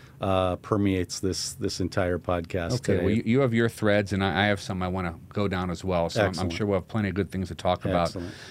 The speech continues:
Speaker 2: Uh, we will talk about your team. But first, uh, can you explain to, uh, to me and to the group, uh, listening, and what's the day in the life of a wealth manager? What does that even mean? Like, how do you spend your time?
Speaker 1: <laughs> Sure. No, that's, that's great. Well,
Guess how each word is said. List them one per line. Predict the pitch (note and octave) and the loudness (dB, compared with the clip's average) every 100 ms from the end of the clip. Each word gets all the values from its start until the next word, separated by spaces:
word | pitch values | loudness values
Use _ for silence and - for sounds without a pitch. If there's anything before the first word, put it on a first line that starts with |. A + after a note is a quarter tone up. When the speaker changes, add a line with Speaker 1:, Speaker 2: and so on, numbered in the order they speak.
| - | -6
Speaker 2:
Uh, | G2 G2 | -2 2
we | G#2 | 4
will | A#2+ | 4
talk | B2 A#2 G#2 | 4 2 2
about | F#2+ F#2+ F2 | 2 2 2
your | E2+ | -2
team. | - A2 F2+ | 0 0 0
But | - | -2
first, | E3+ F3+ - D#2+ | 0 0 0 -6
uh, | - | -4
can | - G3+ | -2 0
you | |
explain | B3 - D3+ C#3+ D3 C3+ | -2 -4 0 2 2 0
to, | C#3 B2 A#2 | 0 2 4
uh, | A2 G#2+ - | 2 2 -2
to | - | 0
me | A#2 A#2+ A#2+ | 2 4 2
and | A2+ | 2
to | G#2+ | -2
the | G#2 | -4
group, | F#2+ A2 A2 - F#2 | 0 2 2 -4 -6
uh, | F#2+ | 0
listening, | A2+ G#2+ A#2 A2 G#2+ - - - | 0 2 2 2 0 -10 -20 -8
and | C3+ | -2
what's | D#3+ A3 | -2 0
the | - | 0
day | A#2 A2+ | 2 4
in | A#2 | 4
the | F#2+ | 4
life | G2 G#2 | 2 2
of | F2 | -2
a | F2 | 0
wealth | E2+ F2 F#2 | 2 0 0
manager? | E2+ E2+ E2+ F#2 | -2 -2 -2 -4
What | D#3+ | -4
does | F#3 | -2
that | E3+ | 0
even | A#2+ G2 D#2+ | 2 2 0
mean? | F2+ F2+ C#2 | 0 0 -2
Like, | D2 F2 | -4 0
how | A2+ E3 | 0 2
do | |
you | E3+ | 0
spend | A#2+ C3 A#2 | -2 0 0
your | G2 | 0
time? | - G2 D#2 - - - | 0 0 0 -4 -6 -12
Speaker 1:
<laughs> | - | -12
Sure. | - - G2 F#2+ F2+ | -8 2 4 4 2
No, | B2 A2+ G2+ | 4 4 4
that's, | G#2+ - | 2 0
that's | - G#2+ - | 2 2 0
great. | - G#2+ F#2+ - - - - | 0 2 2 -6 -20 -20 0
Well, | A#2+ B2 B2 | 4 4 2